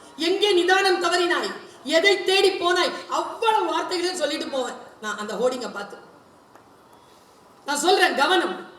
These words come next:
அந்த குழந்தைக்கு வந்தது இல்ல, கவனம். அப்படி கவனமாக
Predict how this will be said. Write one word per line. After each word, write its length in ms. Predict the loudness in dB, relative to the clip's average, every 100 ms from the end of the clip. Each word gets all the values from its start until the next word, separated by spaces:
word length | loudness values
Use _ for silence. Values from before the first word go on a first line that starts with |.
| -20 -20 -20 -20 -20 -20 -20 _ _ -20 -12
அந்த 180 | -4 0
குழந்தைக்கு 460 | 2 4 2 0 -2
வந்தது 240 | -2 -2
இல்ல, 140 | 0 -2
கவனம். 540 | 0 -2 -2 -6 -6
அப்படி 360 | -6 -2 0 2
கவனமாக 460 | 2 2 0 0